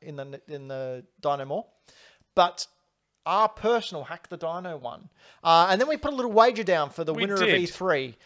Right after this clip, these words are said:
Speaker 1: which I've never won an E three contest before, but we put a little bit of odds on there. And it was basically whoever won E three, whoever guessed the most announcements correct,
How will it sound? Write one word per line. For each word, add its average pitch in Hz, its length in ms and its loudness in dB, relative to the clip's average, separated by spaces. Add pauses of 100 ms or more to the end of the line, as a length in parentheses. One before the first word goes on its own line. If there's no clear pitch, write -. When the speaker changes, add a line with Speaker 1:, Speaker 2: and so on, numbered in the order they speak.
(100)
Speaker 1:
which 190 140 -2
I've 247 180 2
never 233 260 2
won 220 200 4
an 208 100 -4
E 196 120 -2
three 185 280 -2
contest 165 440 -4
before, 135 260 -6
but 175 140 -4
we 196 60 -4
put 254 160 -6
a 294 40 -8
little 247 200 -4
bit 220 180 -6
of 175 160 -8
odds 180 300 2
on 151 180 -4
there. 127 220 -2 (420)
And 165 100 -4
it 175 60 -4
was 175 160 -6
basically 165 840 0
whoever 208 460 0
won 190 460 2
E 180 160 -6
three, 160 440 -6
whoever 190 360 -2
guessed - 440 -2
the 156 80 -2
most 170 340 0
announcements 160 580 -6
correct, 165 800 6